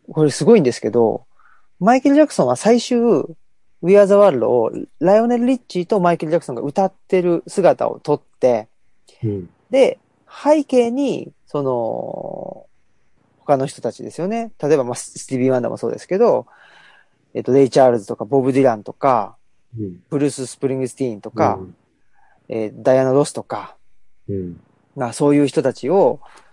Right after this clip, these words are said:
Speaker 1: あ、あとシンディ・ローパーもいましたけど、
Speaker 2: ええ。
Speaker 1: とかを後ろに、まあ、コーラさせ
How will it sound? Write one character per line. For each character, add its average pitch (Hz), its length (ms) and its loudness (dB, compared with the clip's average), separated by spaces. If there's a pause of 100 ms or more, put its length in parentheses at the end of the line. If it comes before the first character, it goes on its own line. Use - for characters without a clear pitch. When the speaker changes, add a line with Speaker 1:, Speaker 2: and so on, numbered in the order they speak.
(120)
Speaker 1:
あ、 127 220 -6
あ 135 100 -4
と 131 80 -4
シ 165 140 -2
ン - 20 2
デ 180 100 2
ィ・ 170 40 4
ロ 170 80 8
ー 139 40 2
パ 120 120 2
ー - 20 -10
も 113 80 -8
い 110 40 -10
ま 113 120 -10
し - 60 -20
た 120 80 -16
け 120 60 -14
ど、 113 240 -6 (520)
Speaker 2:
え 101 200 0
え。 - 20 -16 (320)
Speaker 1:
と 135 80 -10
か 147 180 -2
を 196 280 4 (220)
後 165 340 -4
ろ 175 40 0
に、 190 100 -2
ま 160 100 0
あ、 - 40 -8
コ 196 160 2
ー 180 40 8
ラ 135 100 2
さ 123 160 -8
せ 123 300 -2